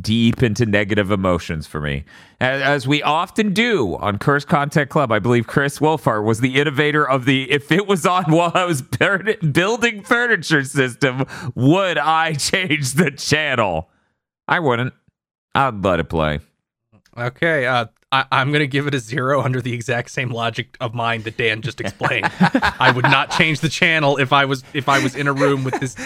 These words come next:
Speaker 2: with this on, on T V. I would just <laughs> let it rock. Bob.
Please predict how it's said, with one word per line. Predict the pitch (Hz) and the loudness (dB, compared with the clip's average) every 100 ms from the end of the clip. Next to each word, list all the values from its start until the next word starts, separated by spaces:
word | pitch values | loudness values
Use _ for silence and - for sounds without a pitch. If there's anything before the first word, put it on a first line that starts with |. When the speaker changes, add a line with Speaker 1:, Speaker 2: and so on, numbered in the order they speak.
| 240 104 | -10 -8
Speaker 2:
with | 135 | -8
this | - 131 | -6 -2
on, | 135 131 | 0 0
on | 127 120 | -2 -4
T | 135 | -6
V. | 120 127 110 101 - _ _ _ 143 | -4 -4 -6 -8 -14 _ _ _ 0
I | 123 | 0
would | 123 | 0
just | 131 | -2
<laughs> | |
let | - - | -2 0
it | 165 139 - | 0 0 0
rock. | - - - - - - - - _ _ _ _ _ _ - - - - _ - _ _ _ _ _ _ _ _ | 0 -2 -12 -12 -12 -14 -20 -20 _ _ _ _ _ _ -6 -6 -10 -10 _ -20 _ _ _ _ _ _ _ _
Bob. | 135 120 107 104 | 0 2 0 -2